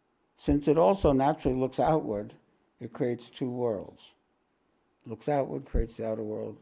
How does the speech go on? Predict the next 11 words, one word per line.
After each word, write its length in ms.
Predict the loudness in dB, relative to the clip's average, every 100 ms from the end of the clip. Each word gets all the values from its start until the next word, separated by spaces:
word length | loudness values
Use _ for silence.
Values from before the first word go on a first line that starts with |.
| -16
and 160 | -14
looks 220 | -14 -14 -8
inward. 340 | -8 -8 -12 _ _ _ _ _ 2
Nothing 340 | 2 2 2
else 240 | 2 2
has 260 | 0 0 -2 -14 -6
interiority. 840 | -4 -2 -2 0 0 0 -4 -10 -18 _ _ _ _ _ _ _ _ -6
Like 160 | -6 -2
consciousness. 640 | -2 -2 -6 -12 -12 -14 -18 _ _ _ _ _ _ _ _ _ _ _
If 120 | -20 -6
some, 260 | -4 -4